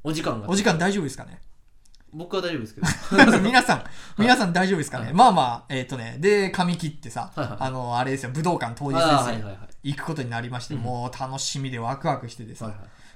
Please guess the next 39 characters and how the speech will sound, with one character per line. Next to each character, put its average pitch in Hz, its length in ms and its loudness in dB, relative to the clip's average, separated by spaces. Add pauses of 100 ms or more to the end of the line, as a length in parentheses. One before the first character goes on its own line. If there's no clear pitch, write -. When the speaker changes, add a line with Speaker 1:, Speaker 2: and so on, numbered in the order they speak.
Speaker 2:
あ 117 100 -8
の、 117 680 -12
武 170 160 0
道 285 180 2 (200)
館 123 220 -8
の 117 180 -10
俺 160 140 -6
が 185 120 -4
申 226 200 2
し 269 120 -8
込 247 180 -8
ん - 20 -8
だ 117 100 -10
の 113 80 -16
が - 140 -18
さ、 - 220 -14 (100)
Speaker 1:
う - 20 -10
ん。 107 140 -12 (140)
Speaker 2:
も 147 120 -6
う - 20 -6
す 165 140 -8
で 190 100 -2
に 123 120 -6
そ 117 120 -12
の、 120 600 -14
な 117 80 -10
ん 120 80 -14
だ、 - 140 -20 (120)
先 208 460 -2
行 208 320 2
受 190 180 0
付 - 240 -8
と 113 80 -16
か 110 160 -12
終 196 240 -2
了 190 200 0
し - 80 -8
て 175 100 -4
て、 117 380 -10